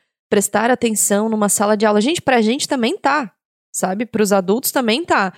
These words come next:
Speaker 2: É muito raro você entrar num lugar, seja pra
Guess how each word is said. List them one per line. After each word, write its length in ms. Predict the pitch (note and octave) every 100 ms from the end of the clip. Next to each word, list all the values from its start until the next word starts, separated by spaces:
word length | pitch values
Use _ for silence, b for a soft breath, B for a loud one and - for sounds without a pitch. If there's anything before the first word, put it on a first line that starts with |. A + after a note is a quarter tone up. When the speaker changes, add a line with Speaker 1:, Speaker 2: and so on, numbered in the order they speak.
| b -
Speaker 2:
É 80 |
muito 320 | A3 G#3+ D4+ G4
raro 280 | B3+ G#3+
você 260 | G3 G#3+ -
entrar 280 | G3+ G3 G3+
num 140 | G#3+
lugar, 340 | G3+ G3 G3 G3
seja 360 | - G3 G3+
pra 380 | - G3 F#3 F3+